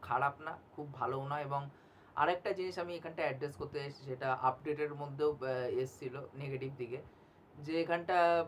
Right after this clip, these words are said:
আহ, নোরা ফাতেহি যে গ্রুপটার সাথে নাচছিল, দিলবার কি আঁখো মে, ওই গানটাতে ওই, আহ, বলছিল যে ওই পুরো যে গ্রুপটার সাথে নোরা ফাতেহি নাচছিল ওটাও পুরো বেতালদের একটা গ্রুপ, ওই গ্রুপটাকে কিন্তু কোনোভাবেই কিন্তু এক্সপ্লোর কিন্তু করা হয়নি, সেই জিনিসটা খারাপ লেগেছে।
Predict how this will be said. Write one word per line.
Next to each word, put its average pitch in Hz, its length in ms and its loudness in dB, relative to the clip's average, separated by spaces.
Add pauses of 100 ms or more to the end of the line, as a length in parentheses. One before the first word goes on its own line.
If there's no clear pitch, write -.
আহ, 147 120 -2
নোরা 156 300 4
ফাতেহি 165 420 0
যে 160 220 -4
গ্রুপটার 147 580 0
সাথে 147 280 -4
নাচছিল, 139 460 0
দিলবার 143 420 -2
কি 156 120 -2
আঁখো 131 220 0
মে, 135 180 -4
ওই 127 140 -2
গানটাতে 127 500 -2
ওই, 123 140 0 (100)
আহ, 123 220 -2
বলছিল 131 360 -4
যে 135 240 -2
ওই 135 200 -4 (160)
পুরো 147 160 0
যে 147 220 -2
গ্রুপটার 147 360 -6
সাথে 147 200 -6
নোরা 135 220 -4
ফাতেহি 143 320 -6
নাচছিল 135 380 -4
ওটাও 143 360 2
পুরো 151 140 -4
বেতালদের 135 520 -2
একটা 131 240 -4
গ্রুপ, 117 240 -6 (640)
ওই 180 180 4
গ্রুপটাকে 165 540 -4
কিন্তু 143 220 -6
কোনোভাবেই 131 800 -6
কিন্তু 135 200 -8
এক্সপ্লোর 120 520 -4 (100)
কিন্তু 123 220 -10
করা 107 260 -4 (160)
হয়নি, 110 520 -8 (560)
সেই 156 160 -2
জিনিসটা 143 400 -8
খারাপ 127 380 -2
লেগেছে। 123 440 -4